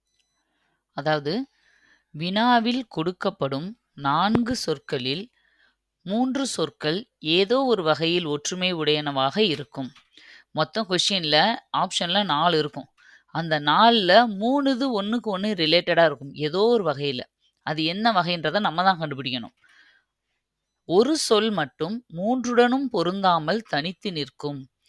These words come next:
அதுவே பொருந்தா சொல் ஆகும். இதான் வந்து நீங்க செய்ய வேண்டிய விஷயம். பொருந்தாத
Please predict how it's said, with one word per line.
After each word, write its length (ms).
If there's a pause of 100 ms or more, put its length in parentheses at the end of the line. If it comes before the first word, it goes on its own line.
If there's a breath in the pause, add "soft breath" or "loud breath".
(360 soft breath)
அதுவே 400 (160)
பொருந்தா 480
சொல் 320 (200)
ஆகும். 420 (840)
இதான் 320
வந்து 200 (500 loud breath)
நீங்க 380
செய்ய 360
வேண்டிய 320
விஷயம். 340 (160)
பொருந்தாத 520